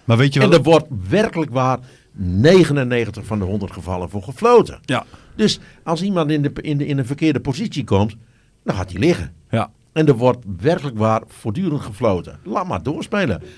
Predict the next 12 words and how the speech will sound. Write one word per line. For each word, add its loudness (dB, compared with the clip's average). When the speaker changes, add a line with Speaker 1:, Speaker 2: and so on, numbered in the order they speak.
Speaker 2:
Dan -2
gaan -4
ze 0
niet 2
meer 4
liggen. -6
Speaker 1:
Nee. 0
Speaker 2:
Je 2
kunt -2
ook, -2
de -2
scheidsrechter, -4